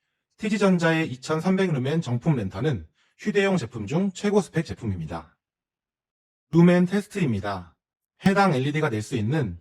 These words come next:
총 광량의 값입니다. 루멘 값은 약 이천삼백 루멘으로 시중 제품 중 가장 밝은 제품입니다. 칸델라 럭스 테스트입니다. 한 방향으로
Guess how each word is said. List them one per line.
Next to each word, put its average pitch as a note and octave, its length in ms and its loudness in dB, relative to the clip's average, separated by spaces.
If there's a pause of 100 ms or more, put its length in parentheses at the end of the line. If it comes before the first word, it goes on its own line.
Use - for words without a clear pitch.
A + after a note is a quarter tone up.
총 G3 340 2
광량의 A#2+ 440 -2
값입니다. E2+ 600 -8 (460)
루멘 F3+ 280 6
값은 E3+ 480 -6 (220)
약 A#2 300 -2
이천삼백 C#3 600 -2
루멘으로 A2+ 480 -4 (280)
시중 G#3 320 -2
제품 A2 280 -4
중 E3+ 300 -2
가장 C3+ 360 -4
밝은 D3 240 -2
제품입니다. F2 640 -6 (840)
칸델라 G3 520 4
럭스 D#3 440 -2
테스트입니다. G#2+ 840 -4 (420)
한 G#3 300 6
방향으로 B2+ 600 -4